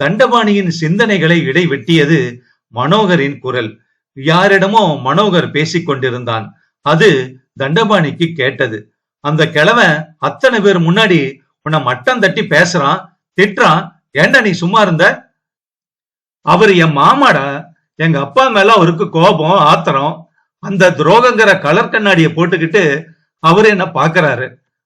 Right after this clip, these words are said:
அதனால நான் தப்பா தெரியறேன். ஒருத்தர் மேல இருக்கிற பகையால அவங்க தொடர்பான அத்தனை பேரையும் வெறுத்தா உறவு சங்கிலி தொடரவே வழி இருக்காதுடா.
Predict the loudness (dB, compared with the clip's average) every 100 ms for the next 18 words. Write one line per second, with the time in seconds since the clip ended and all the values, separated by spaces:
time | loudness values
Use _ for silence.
0 | _ -4 0 2 2 4 2 2 -4 -4
1 | -2 0 -4 -2 -2 0 0 0 0 -4
2 | -12 _ _ _ _ -2 -2 0 0 2
3 | 2 4 2 2 0 0 0 4 4 4
4 | 4 2 -4 _ _ _ -2 0 2 0
5 | 2 2 2 4 4 4 0 -2 -4 0
6 | 2 2 0 -2 -2 0 0 0 -6 _
7 | _ _ _ _ 0 2 2 0 -2 -2
8 | 0 2 0 -2 -4 0 0 2 2 2
9 | 0 2 0 0 0 0 -2 -2